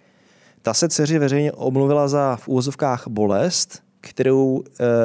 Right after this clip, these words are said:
měla ta dcera během těch čtrnácti let opatrovnictví snášet, ale co Britney nesnesla dobře, byla právě tato omluva její matky Lynn.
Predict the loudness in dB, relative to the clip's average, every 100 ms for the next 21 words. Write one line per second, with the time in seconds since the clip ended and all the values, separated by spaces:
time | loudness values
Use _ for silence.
0 | 0 -2 0 0 -4 -6 -2 0 0 -2
1 | -4 -6 -4 -4 -2 -4 -4 -6 -4 -4
2 | -6 -8 -10 -8 -10 -6 -2 -2 -6 -20
3 | _ -20 -20 -20 -20 -20 _ -2 2 0
4 | 0 0 2 0 2 0 2 0 0 0
5 | 0 0 0 0 0 0 0 0 -2 -4
6 | -2 0 0 2 2 0 -2 -4 -4 -4
7 | -4